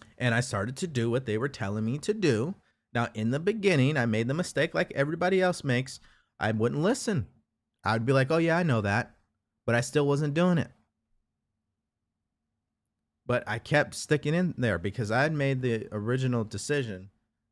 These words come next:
that, um, "Hey, I'm not going back to the military. I got out already. I'm gonna make this happen come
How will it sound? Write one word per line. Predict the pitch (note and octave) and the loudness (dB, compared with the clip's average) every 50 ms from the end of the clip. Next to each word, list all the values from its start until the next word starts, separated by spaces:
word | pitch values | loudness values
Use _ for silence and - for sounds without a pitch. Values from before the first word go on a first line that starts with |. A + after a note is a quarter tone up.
| _ | _
that, | - G#2+ G#2+ G#2 G#2+ | -4 -2 0 0 0
um, | G#2 G#2 G2+ G2+ G2+ G2 F#2+ F#2+ - - _ _ _ _ _ _ _ _ _ _ _ _ _ - | 0 0 0 0 0 -2 -2 -4 -6 -8 _ _ _ _ _ _ _ _ _ _ _ _ _ -4
"Hey, | A2 C#3+ D#3 B2+ F2 - - | -2 -2 0 0 -2 -4 -6
I'm | - G#2+ B2 C3+ | -4 -2 0 2
not | D#3 D3+ B2 B2 | 2 0 2 2
going | C#3 C#3+ D#3 C#3 | 0 2 2 2
back | A2 G#2+ F#2 F#2 - | 0 0 -2 -2 -4
to | - G2+ | -6 -6
the | E2+ | -6
military. | F2 E2+ D#2 C#2+ - - C2+ C2 C2+ | -6 -6 -8 -8 -10 -8 -8 -6 -4
I | E2 F2+ | -4 -2
got | G#2 A2+ B2+ C3+ | 0 2 2 4
out | C#3+ D#3 D3 | 4 4 4
already. | A2 F#2+ F2 E2 D2+ C#2+ C#2 C#2+ | 2 2 0 -2 -4 -6 -6 -6
I'm | F#2 A2+ A#2+ | -4 -4 -2
gonna | C#3 C#3+ C3+ | 0 0 0
make | A#2 B2 B2 B2+ | 0 0 -2 -2
this | - G#2 G2 | -4 -6 -4
happen | - C3+ C#3 B2+ B2+ F2+ F2 | -2 -2 -2 -2 -2 -6 -10
come | - - G#2 F#2+ F#2 | -8 -8 -8 -8 -8